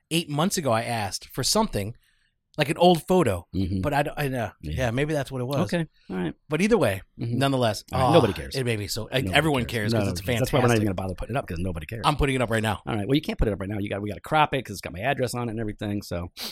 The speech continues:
Speaker 1: Mm. Apple Pencil, I got it. I
Speaker 2: Okay.
Speaker 1: bought it.
Speaker 2: All right.
Speaker 1: All right, Joe. So sixteen eighty-nine, we're finishing it up,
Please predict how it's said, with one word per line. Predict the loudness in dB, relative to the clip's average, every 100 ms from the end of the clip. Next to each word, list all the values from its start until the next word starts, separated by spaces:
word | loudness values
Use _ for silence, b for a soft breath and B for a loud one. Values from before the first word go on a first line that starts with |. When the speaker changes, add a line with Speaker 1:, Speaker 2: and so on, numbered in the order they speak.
| B -6
Speaker 1:
Mm. | -4 -6 _ _
Apple | -6 -4 0
Pencil, | 0 2
I | 2
got | 4 4
it. | 2
I | -2
Speaker 2:
Okay. | 4
Speaker 1:
bought | 6 6
it. | 0 -8
Speaker 2:
All | -6
right. | -6 -10 _ -20 B
Speaker 1:
All | 4
right, | 6
Joe. | 6
So | 6 4 2 -2
sixteen | -2 0 0
eighty-nine, | 2 2
we're | 2
finishing | 0 0 0
it | 2
up, | 2